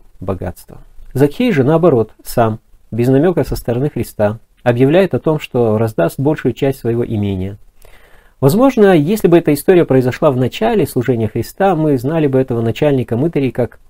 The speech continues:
апостола Закхея. Иисус не пригласил его следовать за собой, потому что до распятия на Голгофе оставалось чуть больше недели. Какие выводы можем сделать из этих двух историй,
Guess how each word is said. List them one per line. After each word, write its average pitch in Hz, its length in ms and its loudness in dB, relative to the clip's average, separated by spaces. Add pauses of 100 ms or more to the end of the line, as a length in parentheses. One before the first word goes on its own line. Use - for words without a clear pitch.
апостола 117 640 -4
Закхея. 98 500 -8 (640)
Иисус 123 440 -2
не 123 100 -2
пригласил 123 480 0
его 120 100 0
следовать 120 360 0
за 107 100 -6
собой, 170 420 -2 (440)
потому 196 260 4
что 160 460 2
до 139 280 4
распятия 151 580 0
на 120 120 -2
Голгофе 113 560 -2
оставалось 117 640 -4
чуть 160 200 -8
больше 104 340 -2
недели. 92 480 2 (640)
Какие 180 320 2
выводы 139 280 4
можем 123 320 2
сделать 110 380 0
из - 420 -8
этих 107 380 -8
двух 110 280 -4
историй, 156 460 -2